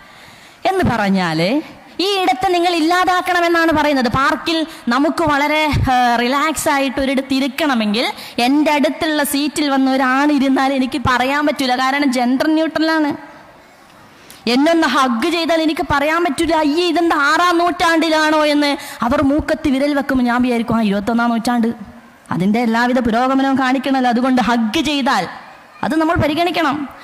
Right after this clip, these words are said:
ഷെയ്ക്ക് ഹാൻഡിന് വേണ്ട എന്ന് കൈ പിൻവലിച്ചാൽ നമ്മൾ ആറാം നൂറ്റാണ്ടിലെ പഴഞ്ചൻ വ്യക്തിത്വമായിട്ട് മാറും എന്ന് പറഞ്ഞാൽ, ഒരു പെണ്ണിന് തീരുമാനിക്കാനുള്ള പവർ നിഷേധിക്കുന്നതിനെയാണ് സ്ത്രീ ശാക്തീകരണം എന്ന് പറയുന്നത് എന്നർത്ഥം.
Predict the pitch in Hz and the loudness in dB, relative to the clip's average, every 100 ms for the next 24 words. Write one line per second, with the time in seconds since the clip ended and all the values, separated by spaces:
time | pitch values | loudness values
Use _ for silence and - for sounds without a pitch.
0 | - - 262 311 349 330 339 330 330 311 | -14 -4 0 0 -2 0 0 0 2 2
1 | 302 320 339 320 320 277 311 311 311 311 | 2 2 2 0 0 0 0 2 2 2
2 | 294 - 320 359 523 - - 240 254 262 | 0 0 0 0 -2 -8 -4 0 2 2
3 | 269 285 294 277 269 277 254 254 247 254 | 2 2 2 2 0 0 0 2 0 0
4 | 254 262 277 277 262 247 254 214 233 220 | 0 0 2 2 0 -2 -4 -2 -2 0
5 | 208 196 196 175 190 339 403 349 202 180 | -2 -2 -2 -2 -2 -2 -2 -2 -2 -2
6 | 175 170 170 233 381 - - - - - | -2 -2 0 -2 -4 -10 -20 -20 -20 -16
7 | - 285 415 370 339 381 403 339 311 359 | -4 -2 0 2 2 2 0 0 0 0
8 | 339 330 320 320 302 302 294 277 285 311 | 0 2 0 0 2 2 0 0 0 2
9 | 370 311 - 320 302 294 277 262 254 247 | 2 0 0 0 -2 0 0 0 0 0
10 | 226 294 - 294 311 311 302 277 240 240 | 0 -2 -2 -2 0 -2 -2 -2 0 0
11 | 220 214 214 202 208 202 214 226 202 185 | 0 0 0 -2 -2 -2 -2 -2 -2 -4
12 | - | -4